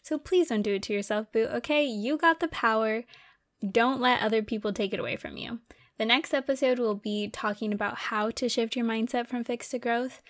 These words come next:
and it will hope-, it will hopefully be out next week. You know what?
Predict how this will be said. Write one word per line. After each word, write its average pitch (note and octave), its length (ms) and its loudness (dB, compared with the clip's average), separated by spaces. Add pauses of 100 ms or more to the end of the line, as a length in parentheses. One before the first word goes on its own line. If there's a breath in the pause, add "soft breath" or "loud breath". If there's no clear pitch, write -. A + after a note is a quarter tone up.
(300 loud breath)
and A3 160 2
it - 20 2
will G#3+ 120 0
hope-, A3+ 260 -2 (180)
it G#3+ 140 0
will G#3+ 220 2
hopefully A#3 360 -4
be C#4+ 160 2
out C#4+ 140 0
next C#4+ 280 -6
week. A3+ 400 -6
You A#3+ 100 -4
know A#3 100 0
what? A3+ 200 -2